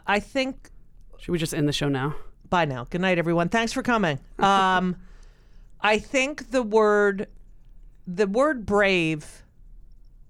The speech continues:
Speaker 1: and that doesn't do it. Okay,
Speaker 2: Mm-hmm.
Speaker 1: the word,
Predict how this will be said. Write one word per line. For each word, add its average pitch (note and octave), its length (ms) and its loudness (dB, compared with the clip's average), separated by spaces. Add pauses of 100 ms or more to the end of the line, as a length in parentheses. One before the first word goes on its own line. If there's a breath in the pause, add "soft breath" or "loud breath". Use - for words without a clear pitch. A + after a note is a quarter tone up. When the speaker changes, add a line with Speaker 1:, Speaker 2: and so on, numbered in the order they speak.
(1500)
Speaker 1:
and G3+ 360 2
that G3 140 0
doesn't D#3+ 260 -2
do G#2 180 -8
it. - 140 -14 (120)
Okay, E3 400 4
Speaker 2:
Mm-hmm. D#3 100 -8
Speaker 1:
the G#3 100 2
word, A#3 560 4